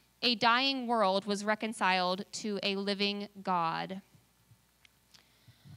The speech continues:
These five verses are all about the supremacy of Jesus.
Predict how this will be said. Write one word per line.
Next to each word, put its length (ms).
These 540
five 340
verses 920
are 280
all 280
about 640
the 60
supremacy 920
of 160
Jesus. 920